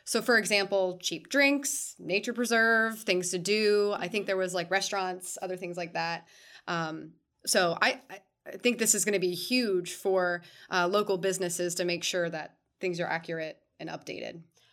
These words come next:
Speaker 1: Yeah.
Speaker 2: Definitely. And they're allowing you to use a lot more attributes now. So you can say, like, "It's a casual restaurant."
Speaker 1: That's a good point.
Speaker 2: And then it, that would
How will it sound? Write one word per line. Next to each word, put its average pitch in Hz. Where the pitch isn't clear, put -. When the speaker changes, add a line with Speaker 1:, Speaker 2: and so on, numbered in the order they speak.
Speaker 1:
Yeah. -
Speaker 2:
Definitely. 220
And 247
they're 254
allowing 277
you 330
to 277
use 214
a 226
lot 196
more 196
attributes 220
now. 262
So 262
you 233
can 226
say, 233
like, 208
"It's -
a -
casual 208
restaurant." 208
Speaker 1:
That's -
a -
good 180
point. -
Speaker 2:
And 226
then 220
it, 214
that 165
would 180